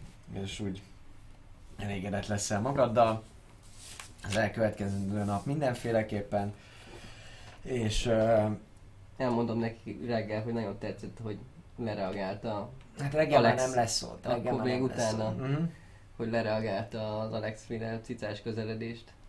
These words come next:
Speaker 1: Hmm.
Speaker 2: és, és beszélek neki a, a törzsemről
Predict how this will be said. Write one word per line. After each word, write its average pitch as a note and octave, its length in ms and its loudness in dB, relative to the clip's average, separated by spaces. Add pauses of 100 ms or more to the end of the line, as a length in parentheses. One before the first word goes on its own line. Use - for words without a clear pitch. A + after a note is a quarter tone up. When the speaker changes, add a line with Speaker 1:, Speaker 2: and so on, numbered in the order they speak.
(140)
Speaker 1:
Hmm. G#2+ 340 -6 (420)
Speaker 2:
és, - 340 -4 (140)
és B2+ 160 0
beszélek A#2 560 -2
neki A2+ 540 -4 (180)
a, - 80 -8
a G2 320 -4 (1040)
törzsemről C#3+ 720 0